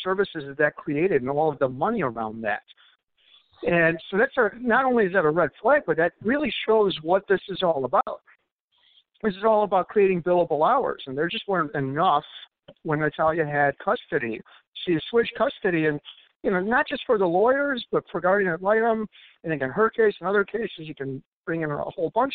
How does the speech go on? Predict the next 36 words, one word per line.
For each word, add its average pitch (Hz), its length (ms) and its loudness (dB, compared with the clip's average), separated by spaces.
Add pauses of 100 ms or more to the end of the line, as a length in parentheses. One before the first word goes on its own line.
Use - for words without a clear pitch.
of - 80 -4
other 131 240 2
people, 131 480 -4 (380)
and 160 100 -4
they're 156 80 0
all 196 160 2
making 170 440 -2
two 156 120 -4
hundred, 139 320 0
four 160 160 0
hundred 143 140 0
dollars 123 360 2
an 127 80 -2
hour. 208 400 0 (160)
So 170 220 2 (420)
certainly 262 360 0
the 151 80 2
one 175 340 2
who 196 140 0
can 170 140 -2
afford 180 340 0
to 139 60 -4
pay 233 320 0
it 135 100 0 (1040)
is 165 140 -2
the 175 80 4
one 185 240 2
they're 180 100 0
gonna 156 220 0
cater 208 460 -2
to, 131 220 0 (140)
and 190 160 -6
that's, 156 180 -2 (220)
as 165 180 0
you 151 100 -4 (100)
said, 240 220 2